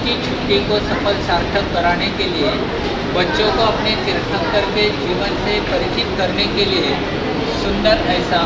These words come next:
आयोजन महावीर इंटरनेशनल मेन टीम, युवा टीम और महिला टीम के ओर से आनंद धाम के इस पवित्र प्रांगण में लिया गया, जा रहा है। यह हार्दिक प्रसन्नता का विषय है। इतनी गर्मी में भी टीम वर्क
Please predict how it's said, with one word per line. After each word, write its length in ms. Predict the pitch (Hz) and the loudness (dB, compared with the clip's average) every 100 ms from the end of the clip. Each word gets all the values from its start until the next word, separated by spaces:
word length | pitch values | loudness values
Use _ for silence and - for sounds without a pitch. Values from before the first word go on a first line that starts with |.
| 156 | 2
आयोजन 420 | 185 180 196 196 - - - - - | 2 2 2 0 -2 -2 -2 0 0
महावीर 380 | - - 131 | 2 2 2
इंटरनेशनल 840 | - - 92 - 98 - 95 95 - - - - - - | 2 0 0 0 0 0 2 2 0 0 -2 -2 -2 0
मेन 240 | 180 202 208 | 2 2 2
टीम, 200 | 208 208 - 180 | 2 2 0 0
युवा 220 | 180 185 180 | 2 2 2
टीम 300 | - - - | 0 0 0
और 140 | 170 - | 0 0
महिला 240 | 175 180 190 - | 0 0 0 0
टीम 160 | 190 - 139 | -2 0 0
के 80 | 143 175 | 0 0
ओर 100 | 175 - | 0 0
से 160 | 170 131 - - - - 165 | 0 0 -2 -4 -4 0 2
आनंद 220 | 175 - 196 - | 2 0 -2 -2
धाम 200 | 185 202 | -2 0
के 140 | 202 | 0
इस 80 | 185 185 | 0 -2
पवित्र 460 | 185 190 196 202 180 | -2 0 0 -2 0
प्रांगण 400 | 170 175 170 190 | 0 0 -2 0
में 100 | 196 160 | 0 0
लिया 180 | 165 160 | 2 2
गया, 180 | 151 156 151 - - | 2 0 0 0 2
जा 120 | 156 160 | 2 2
रहा 220 | 151 151 139 | 2 0 0
है। 100 | - - - - - | -2 -2 -2 -2 0
यह 120 | - | 0
हार्दिक 360 | 156 - - - | 0 0 0 -2
प्रसन्नता 520 | - 185 175 170 170 165 | -4 -2 -2 -2 0 0
का 80 | 165 156 | 0 -2
विषय 280 | 151 190 180 180 | -2 0 0 2
है। 120 | 202 214 - - - - - 196 | 0 0 -2 -2 -2 -4 -2 -2
इतनी 280 | 196 214 220 196 | 0 2 2 2
गर्मी 300 | 185 202 208 | 2 2 2
में 100 | 214 220 | 2 2
भी 120 | 233 240 - - - - - - - 208 | 2 2 0 -2 0 -2 -2 -2 -2 0
टीम 180 | 202 - | 0 2
वर्क 280 | 208 208 | 2 2